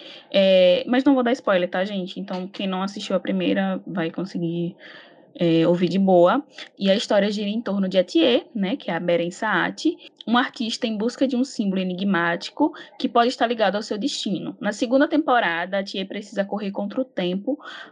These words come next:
pra impedir que o sindicato por trás de Serdar, é, ameace o futuro. Então, o que acontece, mais ou menos? Na primeira temporada, é, a Atiye, a gente vai conhecer a jornada da Atiye.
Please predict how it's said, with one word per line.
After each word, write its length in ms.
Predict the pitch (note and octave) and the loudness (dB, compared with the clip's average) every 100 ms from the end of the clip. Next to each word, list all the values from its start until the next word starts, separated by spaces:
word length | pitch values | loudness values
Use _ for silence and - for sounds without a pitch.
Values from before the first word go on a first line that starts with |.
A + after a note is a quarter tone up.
| _ | _
pra 100 | A#3+ | 0
impedir 460 | A#3+ A#3+ B3 G3+ G3+ | 2 2 2 0 -4
que 80 | |
o 40 | A#3+ | -4
sindicato 680 | A#3+ A3 A#3 - G3 G3 | -2 -4 -4 -2 -2 -2
por 180 | B3 A3 | -8 -10
trás 240 | - E3+ F3+ | -4 -4 -4
de 80 | |
Serdar, 580 | F#3 A3+ C4 G#3+ G#3 A3+ F4 - - - _ _ | -4 -4 -2 0 0 -2 -6 -16 -20 -20 _ _
é, 240 | G3+ G3 G3 | 0 0 0
ameace 480 | G#3+ A3 G#3+ A3 C4 | -4 -2 -2 -4 -10
o 60 | |
futuro. 720 | - C#4+ C#4+ B3+ F3 - - - _ _ - | -2 -2 -2 -4 -2 -6 -8 -12 _ _ -8
Então, 640 | A3 - A3 G#3+ A3+ A3 | -6 -2 0 0 -4 -6
o 100 | A#3+ | -8
que 140 | B3 C#4 | -2 -4
acontece, 500 | C#4 D4 B3 F#3 G3+ | 2 2 2 -4 -4
mais 140 | F3+ | -4
ou 60 | G#3 | -2
menos? 320 | F#3+ E3+ G3+ | 0 0 -2
Na 80 | G#3 | 0
primeira 340 | B3+ B3 B3 | 2 2 2
temporada, 720 | B3 B3+ B3+ G#3+ F3+ F#3+ G#3+ - - - _ | 2 2 4 4 2 2 -2 -4 -18 -20 _
é, 500 | F#3+ F#3+ G3 F#3+ F#3 - | 0 4 6 6 4 2
a 180 | F#3+ | 0
Atiye, 320 | F#3+ G3+ A#3 F3 | -2 -4 2 2
a 60 | |
gente 160 | G#3+ G3+ | 2 -6
vai 100 | G#3 | -10
conhecer 420 | G#3 A3 A#3 A#3+ | -8 -8 -6 -4
a 60 | G3+ | -4
jornada 440 | A3+ B3 G3 G3+ | -4 -2 0 2
da 100 | G3 | 2
Atiye. 500 | F#3+ - G#3 F3 A#3+ | 0 -2 0 0 -2